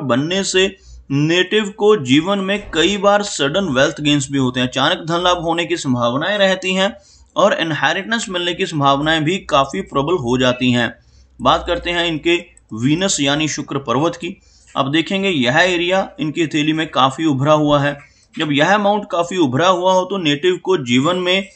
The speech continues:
हर तरह की सुख सुविधाएं मिल जाती हैं। लग्जरीज के साथ साथ अगर यह माउंट प्रोमिनेंट हो, पिंकिश हो, तो परिवार का सुख भी रहता है, लेकिन कुछ हल्की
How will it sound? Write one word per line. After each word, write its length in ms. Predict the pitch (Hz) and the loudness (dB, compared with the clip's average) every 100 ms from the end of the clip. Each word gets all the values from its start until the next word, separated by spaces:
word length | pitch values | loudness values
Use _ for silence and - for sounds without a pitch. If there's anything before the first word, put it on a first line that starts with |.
| - _ - | -20 _ -2
हर 120 | 170 | 0
तरह 280 | 180 185 185 | 0 -4 -6
की 160 | 185 196 | -4 -4
सुख 220 | - 175 | -2 -4
सुविधाएं 520 | - 127 113 147 165 | -4 -6 -2 0 2
मिल 180 | 165 139 | 2 2
जाती 320 | 135 123 127 | 2 0 -4
हैं। 180 | 120 110 - _ _ _ _ 139 | -6 -8 -12 _ _ _ _ -6
लग्जरीज 480 | 139 139 214 247 | -4 -2 -2 -2
के 140 | - 247 | -2 -2
साथ 260 | 240 214 | 2 2
साथ 300 | 214 226 233 254 _ _ - | 2 2 0 -2 _ _ -6
अगर 260 | 156 202 240 | 0 2 2
यह 280 | 185 185 226 | 2 2 2
माउंट 300 | 214 226 226 | 4 2 0
प्रोमिनेंट 600 | 196 156 170 208 226 220 | 0 0 0 0 0 0
हो, 80 | 214 | -2
पिंकिश 480 | 151 151 202 202 | -2 -4 -4 -2
हो, 100 | 202 202 | -2 0
तो 140 | 208 | 0
परिवार 420 | 196 139 123 175 | 0 2 2 2
का 120 | 202 | 0
सुख 280 | 196 175 147 | -4 -4 -4
भी 140 | 127 185 | 0 2
रहता 320 | 175 160 175 | 2 2 0
है, 60 | 180 | 0
लेकिन 280 | 180 240 | -2 -4
कुछ 320 | 240 277 - 151 | -6 -4 -4 -2
हल्की 560 | 165 175 254 180 - | -2 0 0 0 0